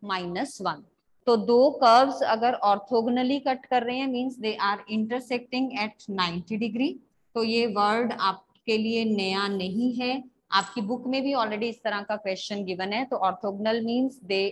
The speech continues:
are intersecting at ninety degree। तो product of the slopes will be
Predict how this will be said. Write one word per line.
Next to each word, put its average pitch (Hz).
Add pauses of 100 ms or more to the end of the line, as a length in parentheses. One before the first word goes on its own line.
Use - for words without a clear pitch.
(120)
are 185 (180)
intersecting 240 (100)
at 185
ninety 175
degree। 262 (360)
तो 226
product 226
of 254 (100)
the 262
slopes -
will 196
be 208